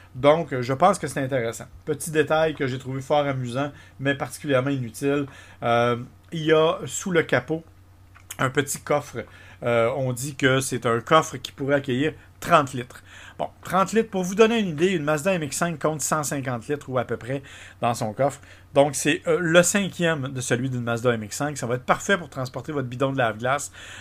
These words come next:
mais probablement qu'il va devoir être extrêmement hermétique et qui, parce que vous allez devoir le coucher. En tout cas, on verra bien ce que ça va donner. Euh, dans la série des autres nouveautés, ben, on sait dans quelques jours, quelques semaines,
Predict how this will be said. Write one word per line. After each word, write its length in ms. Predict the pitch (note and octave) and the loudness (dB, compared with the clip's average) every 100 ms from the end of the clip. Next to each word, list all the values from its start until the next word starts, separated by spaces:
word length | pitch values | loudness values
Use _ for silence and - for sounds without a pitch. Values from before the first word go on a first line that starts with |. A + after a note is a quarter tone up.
| - | -2
mais 140 | C3 | 0
probablement 600 | B2+ C#3+ C#3 C#3+ C3+ D3+ | 2 4 6 6 4 2
qu'il 120 | C3+ | -2
va 140 | C3 B2+ | 2 2
devoir 280 | A#2+ C3 B2+ | 4 2 2
être 140 | A2+ | -2
extrêmement 380 | B2 - B2 C3+ | -6 -4 -2 0
hermétique 500 | B2+ A#2+ A#2 - - | -2 -4 -6 -10 -14
et 60 | |
qui, 240 | C3 - C#3+ | -16 -14 -10
parce 220 | C3+ C3 | -8 -8
que 120 | - | -8
vous 100 | B2+ | -4
allez 140 | B2 B2 | -2 0
devoir 260 | A#2+ A#2+ | 0 2
le 120 | A#2+ | 0
coucher. 340 | - - - - - - - | -4 -8 -10 -10 -16 -20 -20
En 60 | B2 | -18
tout 140 | - | -16
cas, 40 | - | -10
on 140 | C#3 C3 | -4 2
verra 260 | B2+ A#2 | 4 4
bien 180 | A#2 C3+ C3+ | 0 -4 -6
ce 140 | - | -6
que 80 | D3+ | -4
ça 220 | C#3 B2+ | -2 -2
va 200 | A#2 E3 - | -2 -4 -6
donner. 380 | C#3 C#3+ A2+ F#2 - - - - - - - - | 2 4 4 -4 -16 -20 -20 -20 -20 -20 -6 2
Euh, 280 | C#3+ D3+ | 6 8
dans 140 | D#3+ F3 | 8 6
la 100 | F#3+ | 4
série 280 | - A3+ A#3+ | 2 0 2
des 200 | G3 F3 | 2 2
autres 240 | A3 F#3+ | 2 0
nouveautés, 540 | F#3 F#3 F3 E3+ G#3+ | -4 -2 -2 -2 0
ben, 100 | F3 E3 | 2 2
on 120 | F#3 | 0
sait 180 | - A#3 | 0 4
dans 180 | F#3+ | 4
quelques 380 | D3+ G3 F3+ E3+ | 4 0 2 0
jours, 520 | C#3+ - E3 F3+ G3+ | 0 -4 -4 -2 -2
quelques 320 | - F#3+ F3+ D3+ | -2 -2 0 -2
semaines, 440 | - F#3 F#3+ E3 | 0 0 -2 -4